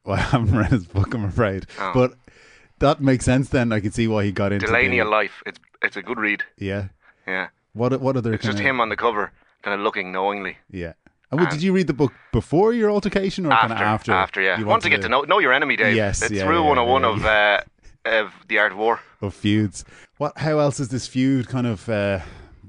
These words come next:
Speaker 1: playing, played out?
Speaker 2: Uh, he will send me, uh, dead animals in the post, uh, specifically.
Speaker 1: We should say that's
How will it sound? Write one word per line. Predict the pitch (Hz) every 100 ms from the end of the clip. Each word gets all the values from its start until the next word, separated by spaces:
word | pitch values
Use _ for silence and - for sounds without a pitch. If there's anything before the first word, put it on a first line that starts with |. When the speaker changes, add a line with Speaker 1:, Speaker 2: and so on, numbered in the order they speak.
| -
Speaker 1:
playing, | 113 113 107 110 -
played | 117 107
out? | 113 98 - - - _ _ - -
Speaker 2:
Uh, | 131 135 131 135 - -
he | 107 120 117 117 113 -
will | 110 110 104 101 -
send | - - 107 104 101
me, | 98 95 95 -
uh, | 92 90 - _ -
dead | 104 98
animals | 95 98 107 - - - _ _ -
in |
the | 87
post, | 90 92 - - - _ _ _ _ _ -
uh, | 80 82 85 -
specifically. | - - - 95 92 87 87 80 - -
Speaker 1:
We | 107
should | 110 98
say | 101 90
that's | 87 - -